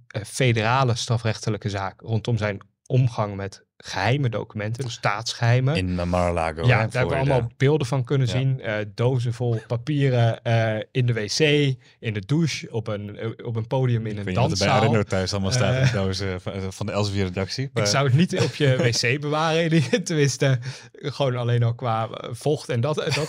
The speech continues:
Speaker 1: soort
Speaker 2: <laughs>
Speaker 1: dingen. Ehm, en de, ja, Trump mocht die, heeft
Speaker 2: Ja.
Speaker 1: die zaken misschien ook besproken met gasten, tenminste, dat is de aantijging.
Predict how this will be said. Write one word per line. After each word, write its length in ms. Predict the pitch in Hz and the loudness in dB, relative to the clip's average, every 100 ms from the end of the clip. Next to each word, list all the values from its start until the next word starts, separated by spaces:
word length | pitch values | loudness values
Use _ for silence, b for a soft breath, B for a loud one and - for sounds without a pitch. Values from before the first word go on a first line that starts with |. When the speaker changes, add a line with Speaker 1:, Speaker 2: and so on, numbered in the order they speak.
| 180 | 2
Speaker 1:
soort 200 | 202 202 | 2 2
Speaker 2:
<laughs> 40 | 175 | 4
Speaker 1:
dingen. 260 | 185 233 147 B B 123 | 4 2 -2 B B -8
Ehm, 320 | 151 143 139 135 135 - - _ | 0 2 4 2 0 -4 -18 _
en 160 | 139 131 | -2 -2
de, 180 | 156 - | -4 -4
ja, 280 | 135 95 - - | -2 -2 -8 -18
Trump 260 | - 147 123 | -2 2 4
mocht 220 | 139 135 | 4 2
die, 320 | 127 123 135 | 0 0 0
heeft 160 | 120 135 | 0 0
Speaker 2:
Ja. 60 | - | 0
Speaker 1:
die 100 | 120 | 2
zaken 320 | 117 117 120 | 2 2 0
misschien 280 | 117 131 117 | 0 2 2
ook 140 | 113 | 0
besproken 420 | 120 - 117 117 | -2 0 0 0
met 160 | 104 - | -4 -4
gasten, 440 | - 147 - 156 | -2 -2 0 -4
tenminste, 320 | - 110 - | -2 -4 -4
dat 140 | - 104 | -6 -6
is 80 | - | -6
de 80 | |
aantijging. 680 | - 113 120 120 117 147 | -2 0 2 2 2 0